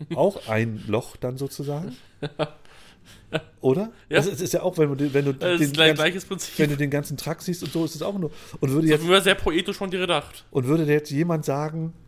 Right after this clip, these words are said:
Speaker 2: äh, w-, w-, wenn du fragen würde, äh, vom, vom Mund bis zum Hintern, äh, ist das nur ein einziges Loch?
Speaker 1: <laughs>
Speaker 2: Das würde bestimmt jeder sagen, "Nee, nee, das sind zwei."
Speaker 1: <laughs>
Speaker 2: Schon aus ästhetischen Gründen. Aber,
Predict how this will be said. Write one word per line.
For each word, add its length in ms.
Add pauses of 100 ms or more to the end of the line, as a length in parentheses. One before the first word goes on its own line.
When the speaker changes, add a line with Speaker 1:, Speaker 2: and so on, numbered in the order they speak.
(180)
Speaker 2:
äh, 80
w-, 240
w-, 960
wenn 140
du 140
fragen 340
würde, 240 (420)
äh, 160
vom, 500 (100)
vom 280
Mund 320
bis 180
zum 140
Hintern, 580 (440)
äh, 240
ist 160
das 120
nur 140
ein 180
einziges 400
Loch? 280
Speaker 1:
<laughs> 60 (680)
Speaker 2:
Das 140
würde 160
bestimmt 320
jeder 160
sagen, 160
"Nee, 120
nee, 140
das 140
sind 140
zwei." 440 (240)
Speaker 1:
<laughs> 240
Speaker 2:
Schon 180
aus 120
ästhetischen 520
Gründen. 200
Aber, 240